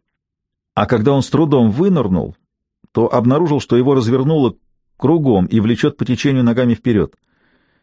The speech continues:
Женщины в тростниковых зарослях были уже далеко, неясные фигуры,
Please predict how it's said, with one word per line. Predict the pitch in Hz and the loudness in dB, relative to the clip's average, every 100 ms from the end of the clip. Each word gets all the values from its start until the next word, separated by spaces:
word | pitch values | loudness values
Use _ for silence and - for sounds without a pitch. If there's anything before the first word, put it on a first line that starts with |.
| _ _ _ | _ _ _
Женщины | 98 113 147 - 131 120 | -2 0 0 -2 -2 0
в | |
тростниковых | 117 104 113 120 110 | -2 -2 0 0 0
зарослях | 101 127 110 110 92 | 0 0 -2 -4 -2
были | 113 | 0
уже | 104 104 | 0 0
далеко, | 104 110 151 156 139 | 0 -2 -2 -4 -2
неясные | 92 101 110 - 107 | -2 0 -2 0 -2
фигуры, | 104 95 147 147 | 0 0 0 0